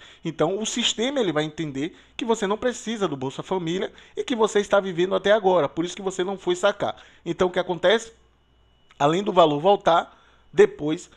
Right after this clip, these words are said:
você tem um cancelamento do benefício. Então, como eu sei que eu tô recebendo, que tem dinheiro lá pra mim, que eu estou na folha de pagamento? Você pode olhar através do cento e onze,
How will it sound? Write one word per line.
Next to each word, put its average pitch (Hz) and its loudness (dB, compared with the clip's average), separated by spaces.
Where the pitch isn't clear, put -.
você 175 -4
tem 170 -4
um 165 -6
cancelamento 175 -2
do 165 -4
benefício. 165 -6
Então, 190 0
como 262 -2
eu 220 6
sei 170 -2
que 180 -6
eu 170 0
tô 185 -2
recebendo, 180 -2
que 156 -16
tem 175 -4
dinheiro 160 -2
lá 165 4
pra 170 -2
mim, 165 -6
que - -10
eu 160 -2
estou 180 -4
na 175 -2
folha 170 -4
de 165 -8
pagamento? 175 0
Você 147 -6
pode 143 -2
olhar 123 -2
através 117 -2
do 135 -10
cento 147 -8
e 226 0
onze, 180 -2